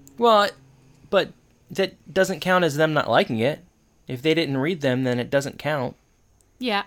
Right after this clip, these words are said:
Speaker 2: I just
Speaker 1: But
Speaker 2: think
Speaker 1: I
Speaker 2: it's
Speaker 1: also
Speaker 2: a very, like, niche thing.
Speaker 1: It is. I think you would have more success with bringing people over to it if you s-, if you stopped calling them Cozy Mysteries.
Speaker 2: But that's what they are.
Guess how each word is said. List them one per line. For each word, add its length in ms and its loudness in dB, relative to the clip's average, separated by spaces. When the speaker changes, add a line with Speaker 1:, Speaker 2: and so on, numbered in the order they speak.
Speaker 2:
I 60 -4
just 100 2
Speaker 1:
But 100 6
Speaker 2:
think 160 8
Speaker 1:
I 80 8
Speaker 2:
it's 100 2
Speaker 1:
also 120 2
Speaker 2:
a 40 -2
very, 300 4
like, 180 0
niche 580 -2
thing. 500 -4
Speaker 1:
It 100 6
is. 420 6
I 120 2
think 300 -2
you 100 -2
would 100 2
have 160 4
more 160 0
success 640 -2
with 320 -10
bringing 240 -2
people 240 -2
over 200 0
to 180 -2
it 40 0
if 80 -4
you 60 -8
s-, 120 -12
if 300 -6
you 80 -8
stopped 280 -2
calling 300 -2
them 100 -6
Cozy 380 -6
Mysteries. 540 -8
Speaker 2:
But 80 -4
that's 180 -2
what 100 -4
they 140 -2
are. 420 0